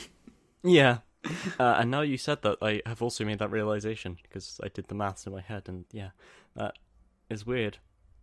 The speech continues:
Speaker 1: Yeah. So you didn't, like, know that just as a
Speaker 2: Yeah.
Speaker 1: general thing either?
Speaker 2: This is a general thing.
Speaker 1: Okay.
Speaker 2: I guess 'cause they always feel so disconnected from each other, it's weird
Speaker 1: Right.
Speaker 2: to think that they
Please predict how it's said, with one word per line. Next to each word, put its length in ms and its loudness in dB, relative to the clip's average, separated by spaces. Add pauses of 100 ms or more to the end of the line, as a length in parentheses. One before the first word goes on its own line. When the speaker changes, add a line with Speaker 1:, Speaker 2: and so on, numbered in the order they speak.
(280)
Speaker 1:
Yeah. 440 8 (520)
So 120 8
you 120 12
didn't, 280 10 (140)
like, 380 8
know 260 8
that 340 2 (440)
just 220 -2
as 60 2
a 40 6
Speaker 2:
Yeah. 160 6
Speaker 1:
general 460 4
thing 300 6
either? 360 6
Speaker 2:
This 160 -12
is 160 -12
a 40 -12
general 340 -10 (100)
thing. 320 -10 (960)
Speaker 1:
Okay. 160 -6
Speaker 2:
I 100 6
guess 220 0
'cause 200 -8
they 240 2
always 220 6
feel 160 0
so 160 -2
disconnected 640 -4
from 180 -10
each 140 -12
other, 300 -6
it's 180 -12
weird 180 2
Speaker 1:
Right. 60 -2
Speaker 2:
to 60 0
think 160 -6
that 140 -12
they 240 -6